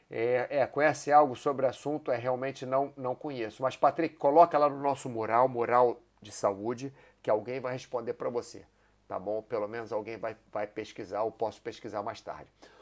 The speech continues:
Um por cento better than yesterday. <laughs> Ah, eu gostei disso. Um por cento better than yesterday quer dizer que em cem dias você vai tá cem por cento melhor, vai tá o dobro melhor. Olha só, em um ano você vai tá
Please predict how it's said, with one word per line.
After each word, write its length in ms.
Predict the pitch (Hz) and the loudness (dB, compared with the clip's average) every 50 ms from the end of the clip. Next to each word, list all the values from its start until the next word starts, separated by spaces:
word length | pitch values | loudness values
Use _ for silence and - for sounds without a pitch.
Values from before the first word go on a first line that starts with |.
| - - _ | -20 0 _
Um 180 | 233 277 285 - | 6 6 6 8
por 240 | - 233 190 - | 8 6 6 6
cento 380 | - - 226 220 196 - - 139 | 8 8 8 8 8 6 0 -2
better 560 | 110 107 139 175 202 202 202 202 190 170 135 | 2 6 10 10 10 10 8 8 6 6 6
than 340 | 110 147 180 202 202 170 139 | 8 6 6 6 6 2 2
yesterday. 800 | 123 147 196 202 160 - - 156 139 120 113 110 101 101 92 92 | 8 10 10 10 10 8 2 2 2 2 0 -4 -4 -4 -6 -4
<laughs> 40 | |
Ah, 520 | 110 120 139 156 165 156 160 151 131 110 - - - - - _ _ _ _ _ _ _ _ - | 2 6 8 10 12 12 10 10 8 6 2 -6 -20 -20 -20 _ _ _ _ _ _ _ _ -4
eu 140 | 180 190 | -4 0
gostei 360 | 180 214 196 - - - 196 196 | 2 2 2 2 2 0 0 2
disso. 360 | 156 147 151 147 143 - 170 | 4 2 2 2 2 -2 -2
Um 60 | 180 | -2
por 200 | 175 - 170 - | -2 -4 -6 -4
cento 280 | - 160 165 156 - 143 | -4 -6 -6 -6 -6 -2
better 320 | 127 147 156 156 151 143 | 4 4 4 4 2 -2
than 220 | 139 147 143 135 | -4 -4 -4 -4
yesterday 520 | 131 143 156 160 156 - 175 170 175 180 170 | -2 0 0 0 0 -2 -2 0 0 -2 -2
quer 140 | 175 160 135 | -2 -6 -6
dizer 220 | 107 110 139 143 | -6 -6 -8 -8
que 240 | 139 - 147 147 - - _ _ _ _ _ _ _ | -6 -6 -6 -6 -6 -10 _ _ _ _ _ _ _
em 120 | - 135 127 | -12 -12 -10
cem 360 | - - - 156 170 180 170 | -10 -6 -2 -2 -2 -2 -4
dias 360 | 120 113 127 143 160 160 135 | -8 -6 -4 -2 -2 -2 -4
você 300 | 156 160 151 147 - 156 | -6 -8 -8 -6 -6 -6
vai 140 | 147 147 139 | -6 -6 -8
tá 280 | - _ 147 143 147 | -6 _ -2 -2 -2
cem 280 | 147 - - - 147 160 | -4 -8 -8 -8 -8 -8
por 220 | 160 - 147 139 | -8 -14 -20 -18
cento 280 | - - 147 156 - 147 | -16 -16 -16 -14 -14 -16
melhor, 380 | 143 147 147 131 120 127 131 117 | -14 -12 -6 -4 -2 -2 -2 -2
vai 140 | 110 110 | -6 -8
tá 140 | 107 _ 135 | -8 _ -10
o 100 | 139 139 | -10 -10
dobro 460 | 113 _ - 151 156 156 139 147 151 | -10 _ -4 -2 -2 -2 -4 -8 -8
melhor. 360 | 143 135 127 120 123 127 127 131 | -6 -6 -4 0 0 0 0 -2
Olha 160 | 131 131 120 | -4 -4 -6
só, 220 | - - 127 131 | -4 -4 -6 -4
em 100 | 131 131 | -4 -6
um 200 | 135 139 135 127 | -6 -6 -2 -2
ano 220 | 143 160 165 160 156 | -2 -2 -2 -4 -4
você 240 | 147 147 143 - | -6 -6 -6 -4
vai 140 | 135 135 123 | -6 -6 -6
tá 180 | - - - | -2 -2 -4